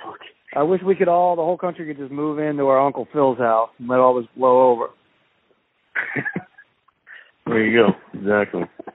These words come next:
Speaker 2: <laughs> All right, buddy. I'm giving you a running.
Speaker 1: All right.
Speaker 2: Peace out, fam.
Speaker 1: Well, uh, yeah, peace out, fam. It was, uh, good talking to you. Ha-, keep, uh, keep 'em happy out there on the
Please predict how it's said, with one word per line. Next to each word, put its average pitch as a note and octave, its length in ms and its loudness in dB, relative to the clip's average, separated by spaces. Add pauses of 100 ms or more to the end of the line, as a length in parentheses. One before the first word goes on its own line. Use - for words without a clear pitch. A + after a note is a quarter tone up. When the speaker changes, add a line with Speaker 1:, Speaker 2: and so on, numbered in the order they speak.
(440)
Speaker 2:
<laughs> - 800 -20
All F#3 160 0
right, F3 160 0
buddy. D3+ 180 0
I'm E3+ 140 -2
giving F3 220 0
you E3+ 80 2
a - 20 0
running. D#3+ 380 0 (1400)
Speaker 1:
All A#2+ 160 2
right. B2+ 220 2 (760)
Speaker 2:
Peace F3 220 -4
out, D#3+ 240 2
fam. D#3 240 0
Speaker 1:
Well, E3 160 2 (240)
uh, A#2+ 220 2 (460)
yeah, C3+ 200 0 (100)
peace E3 240 0
out, F3 220 2
fam. C#3+ 340 0
It C#3+ 40 -10
was, B2+ 260 -2
uh, B2+ 420 2
good C3 160 -4
talking C#3 360 0
to C#3+ 80 -4
you. C#3+ 140 0 (300)
Ha-, A#2+ 220 -2 (100)
keep, C3 220 -2
uh, A#2+ 280 2 (680)
keep C3 160 -4
'em C3+ 120 -4
happy C3+ 360 2
out G2+ 200 2
there G#2 240 4
on G#2 100 -2
the G2+ 160 -2